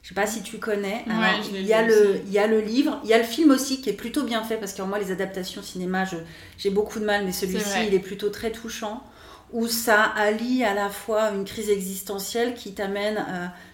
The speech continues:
Speaker 1: dans un ashram et qui t'amène à retrouver l'amour. Je trouve que c'est un,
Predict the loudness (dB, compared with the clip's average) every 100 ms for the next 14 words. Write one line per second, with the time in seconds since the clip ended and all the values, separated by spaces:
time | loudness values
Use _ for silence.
0 | -6 -4 0 0 0 -2 -4 -4 -4 -6
1 | -6 -4 -2 -2 -6 -6 -4 -2 -2 -4
2 | -6 -12 -20 -10 -8 -6 -6